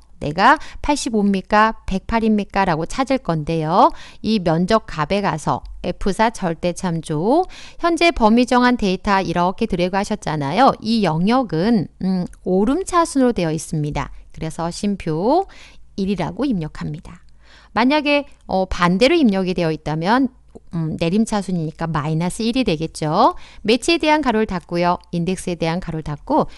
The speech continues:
엔터 눌러서 아래까지 수식을 복사하시면 되는데,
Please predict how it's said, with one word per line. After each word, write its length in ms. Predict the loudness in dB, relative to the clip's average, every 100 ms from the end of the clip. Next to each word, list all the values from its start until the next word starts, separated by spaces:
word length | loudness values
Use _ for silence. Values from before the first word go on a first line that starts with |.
| -10 -6
엔터 300 | -2 -2 -2
눌러서 680 | -2 -4 -4 -2 4 4 2 -16 -18
아래까지 800 | -10 -10 -8 -8 -6 -4 -2 -4
수식을 720 | -6 -6 -4 -2 0 2 0 -4
복사하시면 640 | -6 0 -2 0 -4 -2
되는데, 500 | -4 -4 -2 -2